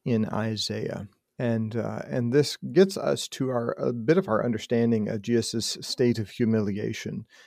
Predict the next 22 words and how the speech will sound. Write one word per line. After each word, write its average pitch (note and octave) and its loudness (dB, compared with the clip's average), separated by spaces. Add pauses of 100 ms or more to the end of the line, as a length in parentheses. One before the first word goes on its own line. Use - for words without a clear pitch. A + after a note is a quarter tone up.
(120)
his A#2 2
willing, C3+ 6
um, G#2 -4 (180)
refraining B2 6
from A2+ 4
using, A2 6
or G#2 4
his G#2 0
refraining A#2+ 6
from A2 2
using G2+ 0
his G2 0
full A2 4
divine G2 0
powers, F#2+ -2 (540)
uh, G2+ -2 (220)
i-, C#3 -6
in C#3 6
order D#3 10
that A2 8
he - 2
might, G#2+ 6